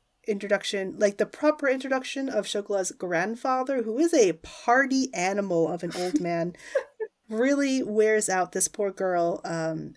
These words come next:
Speaker 1: and just causes all sorts of trouble. It's, it's really wild, but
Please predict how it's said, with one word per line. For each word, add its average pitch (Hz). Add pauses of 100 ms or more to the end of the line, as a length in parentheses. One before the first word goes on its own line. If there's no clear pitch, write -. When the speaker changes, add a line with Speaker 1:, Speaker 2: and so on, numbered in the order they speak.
Speaker 1:
and 175 (260)
just - (360)
causes 196
all 185
sorts 185
of 170
trouble. 185
It's, - (400)
it's 262
really 294
wild, -
but 208